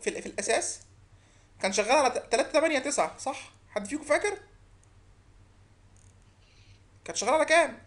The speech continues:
تلاتة تمانية تسعة. بصوا دلوقتي إيه اللي حصل؟ كمان بقى فيه ستة تلاتة ستة،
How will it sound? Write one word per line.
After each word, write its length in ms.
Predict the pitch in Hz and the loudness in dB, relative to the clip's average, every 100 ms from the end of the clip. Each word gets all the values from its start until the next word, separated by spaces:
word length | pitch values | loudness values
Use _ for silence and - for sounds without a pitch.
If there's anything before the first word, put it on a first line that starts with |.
| - | -6
تلاتة 200 | 220 247 | -6 -2
تمانية 220 | 285 294 | -2 0
تسعة. 380 | 311 320 214 - - - - | -2 -4 -6 -8 -18 -20 -4
بصوا 240 | 208 277 | 0 0
دلوقتي 260 | 220 240 269 | 2 2 2
إيه 60 | |
اللي 120 | 240 277 | 0 0
حصل؟ 300 | 294 381 392 - - - - - - - - - - - - - - - - - - - - - - - - - - - - - - | -4 -4 -6 -14 -20 -20 -20 -20 -20 -20 -20 -20 -20 -20 -20 -20 -20 -20 -20 -20 -20 -20 -20 -20 -20 -20 -20 -20 -20 -20 -20 -20 -6
كمان 380 | 175 202 302 311 | 0 4 4 4
بقى 180 | - 190 | 0 0
فيه 240 | - 311 | -2 -4
ستة 340 | 311 339 349 349 | -2 -2 -2 -2
تلاتة 300 | 233 254 262 | 0 0 -2
ستة، 320 | 240 - | -4 -10